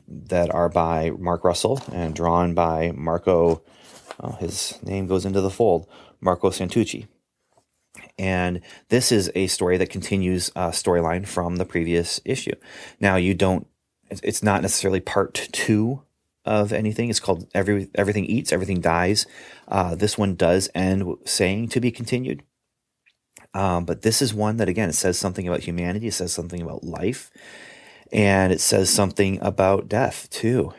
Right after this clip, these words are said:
which is what horror stories do. I mean, literature does, honestly. But horror stories, you know, they, they, f-, they tap into fear, and they tap into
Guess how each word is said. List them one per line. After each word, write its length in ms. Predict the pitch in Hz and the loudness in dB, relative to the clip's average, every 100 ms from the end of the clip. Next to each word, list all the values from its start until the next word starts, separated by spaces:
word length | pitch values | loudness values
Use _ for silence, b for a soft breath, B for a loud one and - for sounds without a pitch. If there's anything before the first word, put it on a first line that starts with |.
| - | -8
which 240 | 135 139 151 | -4 -2 0
is 160 | 143 | 0
what 280 | 123 143 - | -2 -4 -6
horror 560 | - - - 120 123 135 | -12 -14 -6 -2 0 0
stories 640 | - 123 135 135 131 - B B B _ _ 110 | 2 4 4 2 0 -4 B B B _ _ -2
do. 300 | 143 92 - - | 0 0 -4 -8
I 60 | 98 | -4
mean, 380 | 95 95 - - - | -2 -4 -6 -14 -2
literature 380 | 131 170 - | 2 2 2
does, 360 | 87 71 - - - | -2 -4 -6 -8 -12
honestly. 500 | - 110 98 - 90 B B B | -4 -2 0 -4 -8 B B B
But 160 | - 90 | -2 2
horror 140 | 113 | 2
stories, 520 | 104 107 98 98 101 | 2 2 2 2 -2
you 60 | 92 | -2
know, 120 | 92 | 0
they, 280 | 95 98 92 | 4 4 2
they, 220 | - 98 | -2 -4
f-, 260 | 98 - - | -4 -8 -10
they 160 | - 98 | -6 -6
tap 300 | - 98 95 | 0 0 2
into 200 | 92 95 | -2 -4
fear, 420 | - 92 107 156 | 0 2 2 -2
and 140 | 95 90 | -4 -2
they 80 | 87 | 0
tap 320 | - 90 - | 0 0 0
into 600 | 98 92 - 90 87 | -2 -2 2 2 2